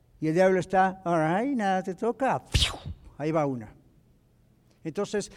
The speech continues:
siempre ese texto dice la idea de, "Al que piensa estar firme, mire que no caiga". Twenty-four seven tenemos que estar dependiendo del Señor todo el tiempo, especialmente cuando creemos que está bien. ¿Usted sabe cuándo más ataca Satanás a los pastores?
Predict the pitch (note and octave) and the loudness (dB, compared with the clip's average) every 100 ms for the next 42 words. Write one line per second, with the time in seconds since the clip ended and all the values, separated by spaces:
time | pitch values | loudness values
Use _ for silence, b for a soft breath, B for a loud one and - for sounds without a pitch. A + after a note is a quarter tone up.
0 | B B - - A#3+ C4 B3 F#3 F#3+ F3 | B B -8 -2 0 0 0 0 0 -2
1 | - F3+ F#3+ F3+ F3+ D#3+ E3+ - E3 D#3 | -4 -6 -6 -6 -8 -8 -10 -10 -10 -6
2 | D3+ E3+ E3+ D#3 C#3+ C#3 C3+ D3 C#3 E3+ | -4 0 0 0 -2 -2 -4 -6 -6 -6
3 | E3+ F3+ E3 - E3+ E3+ E3+ E3 D#3+ D#3 | -4 -6 -6 -6 -6 -6 -6 -6 -8 -6
4 | E3 C3+ C3 - B B B B _ _ | -6 -4 -8 -12 B B B B _ _
5 | _ - G3 A3+ A#3 A3 G3 G#3+ G3 C#3+ | _ -6 -2 0 0 -4 -4 -2 0 -2
6 | C3+ D#3 E3+ - D#3+ E3+ E3+ E3 D#3 D3 | -4 -4 -4 -6 -6 -4 -4 -4 -6 -4
7 | F3 F3+ E3 C#3+ D#3+ E3+ F#3 - A3 A#3 | -6 -4 -6 -6 -6 -6 -6 -6 -6 -4
8 | D#4 D#4 E4 F4 G#4+ A4 D#4+ A3 A#2 - | -4 -6 -4 -2 -4 -4 -2 -2 -2 -12
9 | - _ _ _ _ _ _ _ _ - | -20 _ _ _ _ _ _ _ _ -6
10 | G3 C4+ C#4+ C#4+ C4 C#4 D4 A#3 G#3+ G3+ | -4 -2 2 6 6 4 -2 -4 -4 -4
11 | G#3 G#3 G3+ E3+ F3 D#3 B B G3 C#4 | -4 -6 -8 -8 -6 -6 B B -4 -2
12 | - D4+ D4 C4 B3+ A3+ A#3 A3+ A#3 A3 | 2 2 4 2 2 0 0 0 -2 -4
13 | G3+ G3+ G3 G#3 G#3 G3+ F#3 - A#3+ C4+ | -4 -4 -4 -2 -2 -2 -4 -2 0 0
14 | E3+ | -2